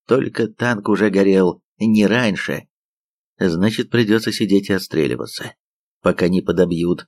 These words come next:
окончательно. Вот и старались уйти от удара, уклониться,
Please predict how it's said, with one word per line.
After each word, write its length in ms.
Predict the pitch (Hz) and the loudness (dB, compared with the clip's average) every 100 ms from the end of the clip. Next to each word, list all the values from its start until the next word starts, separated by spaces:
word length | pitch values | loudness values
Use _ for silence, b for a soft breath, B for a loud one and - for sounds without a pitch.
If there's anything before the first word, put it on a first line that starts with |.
| _ | _
окончательно. 920 | - 92 92 101 - 57 - 76 - - _ _ _ _ _ _ _ _ | -6 -2 -2 -2 -4 -8 -10 -12 -12 -16 _ _ _ _ _ _ _ _
Вот 520 | - 92 78 127 143 | -4 -2 0 0 0
и 220 | - 131 110 | -4 -4 -4
старались 680 | - 117 101 120 117 - | -4 -2 -2 0 -2 -2
уйти 240 | 107 - 110 | -2 2 0
от 160 | 101 | 2
удара, 520 | 95 95 90 82 80 _ | 2 2 2 -2 -8 _
уклониться, 1000 | - 85 - 78 82 131 107 - - | -6 -4 -4 -2 0 -2 -2 -10 -12